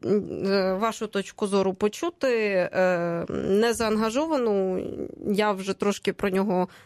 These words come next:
начута, бо у нас, е, н-, в студії на записі був заступник міністра Михайло Татарчук, який його дуже хвалив. Ну, але це і не дивно, це ж, е, заступник міністра, причетний до його створення.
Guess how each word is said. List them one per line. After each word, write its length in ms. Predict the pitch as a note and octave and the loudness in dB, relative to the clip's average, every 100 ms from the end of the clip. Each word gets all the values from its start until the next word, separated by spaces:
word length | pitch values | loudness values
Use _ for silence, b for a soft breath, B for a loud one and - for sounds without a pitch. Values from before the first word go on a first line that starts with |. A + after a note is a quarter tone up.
| - | -2
начута, 460 | G#3+ - E4 D#4+ | -2 0 -4 -2
бо 160 | A3 G#3 | -2 0
у 100 | G#3 | 2
нас, 460 | G#3 G3 - - - | 4 2 -2 -4 0
е, 40 | |
н-, 960 | G3 F#3 F#3 F#3+ F#3 - - - F3+ F3 | 2 4 4 2 2 -2 -8 -4 0 0
в 40 | - | -2
студії 340 | - G#3+ G3 | -4 0 2
на 140 | F#3+ | 2
записі 600 | F#3+ F#3 - F#3 - F#3+ | 0 -2 -4 -6 -4 -4
був 540 | F3+ F#3 F#3+ F3+ F3+ F3+ B B B | -4 -2 -2 -2 0 -2 B B B
заступник 600 | F#3+ F#3 F#3+ F3+ F3+ - F#3+ | -4 -4 -2 0 0 -2 0
міністра 800 | F#3 F3+ F#3+ F#3 F3+ - F3+ | 2 4 4 2 0 -4 -2
Михайло 440 | F3 F3+ - F#3 F3+ | -2 -2 0 0 0
Татарчук, 520 | - G#3+ G#3 F4+ E4 | -2 -6 -2 -4 -2
який 220 | G#3 G3+ | -2 2
його 180 | F#3 G3+ | 2 2
дуже 380 | F#3 G3+ G3 F#3 B B B | 2 2 2 0 B B B
хвалив. 560 | - A3 A3+ A#3+ F4 - | -2 2 4 4 2 -2
Ну, 160 | B3 C4 | 0 2
але 260 | F#3+ F#3 G3 | 2 2 0
це 260 | - F#3 | 0 0
і 60 | F3+ | 2
не 140 | F3+ | 2
дивно, 360 | E3+ A3+ D4+ A3+ | 2 2 2 0
це 280 | F#3 - F3 | 0 -2 -2
ж, 280 | - - F3+ | -2 -2 0
е, 220 | F3 F3 | 0 0
заступник 500 | F3+ - - F3+ F3+ | -2 -4 -2 -2 0
міністра, 380 | - F#3 - F3 | 0 0 -2 -8
причетний 560 | - F#3 - - - | -10 -14 -12 -8 -6
до 120 | F3 | -2
його 160 | F#3 F#3 | -2 -2
створення. 560 | - A#3 E4 C#4+ G#3 | -6 -2 0 2 2